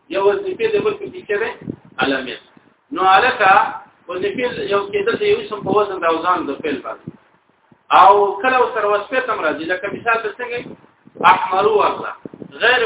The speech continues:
منصرف دی. یو پکې وزن فعل دی، بل پکې څه دی؟ علامت دی. او الف نون مزیدتان کې به هم دویم سبب کله چې شی وي لکه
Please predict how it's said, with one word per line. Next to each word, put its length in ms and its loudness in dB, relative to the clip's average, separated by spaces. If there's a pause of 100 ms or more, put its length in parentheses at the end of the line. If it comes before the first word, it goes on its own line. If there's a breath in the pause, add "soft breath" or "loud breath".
منصرف 380 -8
دی. 60 -8
یو 160 2
پکې 240 -6
وزن 400 -4
فعل 180 2
دی، 100 0
بل 180 0
پکې 220 -10 (220)
څه 140 -4
دی؟ 80 2 (840)
علامت 580 0
دی. 180 -14 (2000)
او 160 6 (500)
الف 320 0
نون 180 -8
مزیدتان 580 0
کې 100 -6
به 120 -2
هم 400 -2 (380)
دویم 300 -2
سبب 360 -4
کله 240 -2
چې 160 -10
شی 80 0
وي 120 -2
لکه 280 -8